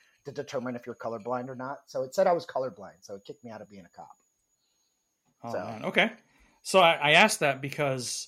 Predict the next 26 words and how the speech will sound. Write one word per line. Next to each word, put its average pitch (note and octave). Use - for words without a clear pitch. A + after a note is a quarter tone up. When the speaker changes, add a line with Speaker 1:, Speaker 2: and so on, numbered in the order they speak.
Speaker 2:
um, B2
Speaker 1:
I -
still E3+
wanna C3
be G2
a -
cop. -
Speaker 2:
Oh, F3+
you F#3+
do? B3+
<laughs> -
Speaker 1:
I F#3+
do, D#3
but G#2+
Speaker 2:
Nice. G3+
All D3
Speaker 1:
Yeah. C4+
Speaker 2:
right. -
Well, D#3
I, C#3+
Speaker 1:
I E3+
do G#3+
enjoy F#3+
Speaker 2:
I D3+
Speaker 1:
helping C#3
people. -